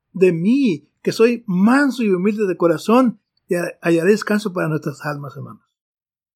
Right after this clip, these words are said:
Fíjense nomás, qué hermoso es aprender de Cristo Jesús.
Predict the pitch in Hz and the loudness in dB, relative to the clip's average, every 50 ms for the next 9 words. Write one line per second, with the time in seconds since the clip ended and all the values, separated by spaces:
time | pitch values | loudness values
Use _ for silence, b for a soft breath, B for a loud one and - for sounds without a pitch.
0 | _ _ _ _ _ _ - - 233 220 214 202 190 185 180 151 123 - _ _ | _ _ _ _ _ _ -4 -2 0 2 2 2 2 2 0 -2 -4 -6 _ _
1 | _ _ _ _ _ _ _ - - 202 226 254 254 220 185 190 208 208 - 214 | _ _ _ _ _ _ _ -6 0 2 2 4 4 4 2 2 0 0 2 2
2 | 202 196 196 - - - 165 - - - 165 156 151 170 170 160 156 - 151 143 | 2 2 0 -4 -10 -6 -6 -4 -2 -2 0 0 2 2 0 0 0 -2 -4 -4
3 | - 151 131 135 131 - 139 - - - - - - _ | -4 -10 -10 -10 -14 -16 -18 -20 -20 -20 -20 -20 -20 _